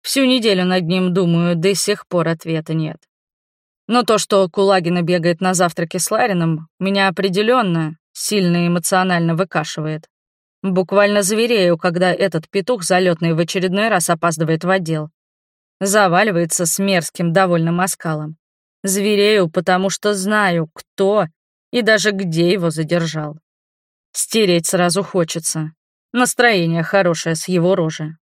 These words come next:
Самое поганое, что узнал я про эти совместные их завтраки случайно. Ларин болтнул, не успев отфильтровать, а потом уже на попятную идти было поздно и стремно.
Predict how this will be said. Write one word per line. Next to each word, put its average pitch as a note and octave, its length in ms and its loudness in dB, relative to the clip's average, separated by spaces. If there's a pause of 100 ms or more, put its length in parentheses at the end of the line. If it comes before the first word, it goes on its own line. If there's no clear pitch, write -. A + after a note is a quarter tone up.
(360)
Самое G3 380 2
поганое, F#3 520 0
что F3+ 280 0
узнал F#3+ 400 0
я E3+ 160 0
про F#3 180 2
эти F3+ 220 0
совместные F#3 840 0
их F#3 280 -2
завтраки F3 500 0
случайно. D#3+ 680 -4 (720)
Ларин G3+ 500 2
болтнул, G3+ 560 0
не F3+ 180 0
успев F#3 460 -2
отфильтровать, F3+ 760 -2 (360)
а D4+ 140 2
потом G3+ 360 4
уже F#3+ 240 0
на F#3 140 -2
попятную F#3 580 0
идти E3 180 -4
было F3 220 2
поздно D#3+ 400 0
и E3 40 0
стремно. D#3 580 -4